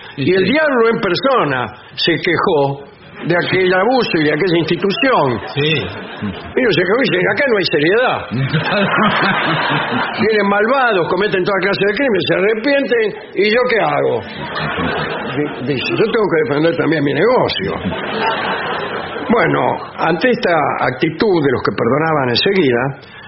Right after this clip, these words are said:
Speaker 2: se aconsejó a los confesores que fueran un cachito más severos y que no concedieran la absolución así como así, ¿no? Eh, en la mayoría de las veces, eh, vuelvo a lo formal, no había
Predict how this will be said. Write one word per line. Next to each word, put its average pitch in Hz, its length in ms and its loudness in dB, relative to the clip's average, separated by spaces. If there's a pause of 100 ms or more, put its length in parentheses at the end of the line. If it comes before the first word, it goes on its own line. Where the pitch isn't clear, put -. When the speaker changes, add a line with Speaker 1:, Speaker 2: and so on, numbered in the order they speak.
(120)
Speaker 2:
se 202 220 0
aconsejó 185 840 0
a 139 40 2
los 131 140 0
confesores 131 800 0 (360)
que - 100 -4
fueran 220 280 2
un 165 40 0
cachito 147 400 0
más 131 160 0
severos 98 640 -2 (420)
y 147 180 0
que 185 120 0
no 247 140 4 (100)
concedieran 165 580 2
la 113 60 0
absolución 117 520 0 (120)
así - 180 -4
como 98 180 -2
así, - 180 -4 (180)
¿no? 95 140 -4 (720)
Eh, 95 180 -2 (220)
en 202 100 2
la 220 60 2
mayoría 208 400 2
de 208 80 4
las 156 100 2
veces, 165 460 2 (760)
eh, - 320 -10 (200)
vuelvo 135 360 2
a 127 40 4
lo 117 140 2
formal, 117 380 0 (420)
no 233 160 4
había 165 640 2